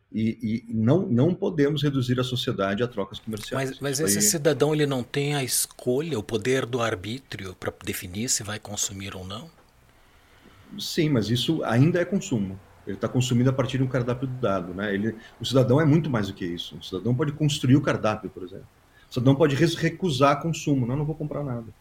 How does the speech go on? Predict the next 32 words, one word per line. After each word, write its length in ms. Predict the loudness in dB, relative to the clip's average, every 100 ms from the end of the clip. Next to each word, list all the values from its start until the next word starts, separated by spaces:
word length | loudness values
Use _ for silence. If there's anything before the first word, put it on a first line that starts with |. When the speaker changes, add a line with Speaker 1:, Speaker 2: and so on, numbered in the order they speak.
| -20 -20 -20 -20 -16 -2
Speaker 2:
E 80 |
é 60 | 2
o 40 |
que 80 | 4
Speaker 1:
Eu 120 | 4
vou, 20 | 4
eu 80 |
Speaker 2:
ocorre, 200 | 4 4 6
Speaker 1:
vou 80 |
Speaker 2:
né? 260 | 4 2 -10 -18 _ _ _ _ -4
Speaker 1:
É, 320 | 0 2 0
ocorre 240 | 0 2
em 40 | 4
muitos 200 | 2 -2
lugares. 480 | -4 -2 -2 -4
Mas 160 | -4 -2
é 40 |
importante 440 | 0 0 2 2 2
a 60 |
gente 220 | 0 -2 -4 -4
entender 540 | -2 2 4 6 4
que 100 | 2
existe 300 | -2 -4 -4
uma 100 | -4
redução. 500 | -2 -2 -4 -4 -6 -10 -20 -20 -20 _
É, 420 | 0 4 4 2 -2 -4 -6 -10 -14 -12
é, 240 | -8 -6 2
e 80 |
é 60 | 6
um 80 | 6
problema 320 | 6 6 4
urbano. 440 | 4 4 2 0